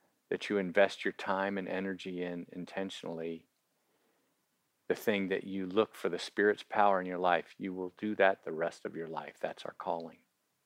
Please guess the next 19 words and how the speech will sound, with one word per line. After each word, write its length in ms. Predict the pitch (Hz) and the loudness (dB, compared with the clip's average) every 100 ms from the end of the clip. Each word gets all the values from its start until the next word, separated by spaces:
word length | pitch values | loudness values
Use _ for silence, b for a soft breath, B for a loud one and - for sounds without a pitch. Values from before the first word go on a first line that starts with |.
| _ _ _ _ _ _ | _ _ _ _ _ _
And 100 | 85 | -10
it 60 | |
will 120 | 85 87 | -4 -4
be 160 | 104 | 0
a 60 | 98 | 0
pursuit 500 | - - - 101 92 | -2 -8 -2 0 0
that 140 | - - | -4 -8
will 80 | - | -10
take 320 | - 92 87 - | -4 -2 -2 -8
an 100 | 98 | -8
entire 420 | 87 - 90 82 | -8 -4 -2 -2
lifetime. 640 | 82 87 - - 78 78 - _ _ _ _ _ _ _ _ _ _ _ _ | 0 -2 -4 -12 -14 -14 -20 _ _ _ _ _ _ _ _ _ _ _ _
But 120 | 92 | -2
it 160 | 90 - | -2 -2
is 320 | 107 110 - | -2 -2 -2
the 100 | 90 | -4
way 420 | 87 92 85 85 | -2 0 0 -4
of 100 | 85 | -10
Jesus. 560 | 82 85 80 - _ _ | -10 -12 -12 -16 _ _